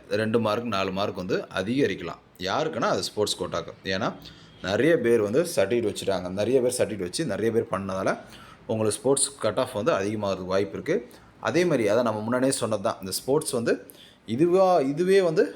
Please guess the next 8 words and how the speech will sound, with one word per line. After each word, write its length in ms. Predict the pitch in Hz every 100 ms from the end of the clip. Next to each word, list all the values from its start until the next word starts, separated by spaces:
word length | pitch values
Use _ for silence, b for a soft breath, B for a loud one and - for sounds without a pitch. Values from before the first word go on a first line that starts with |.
| 120
லாஸ்ட் 500 | 98 110 160 - -
சில, 300 | 160 135 117
லாஸ்ட்டாக 560 | 104 98 113 - 123 95
கூட 180 | 104 151
இருக்கிறதுக்கு 420 | 95 - 107 92
வாய்ப்புகள் 540 | 90 98 101 87 87
இருக்கு. 280 | 85 82 - - _ -
ஏன்னா 300 | 95 127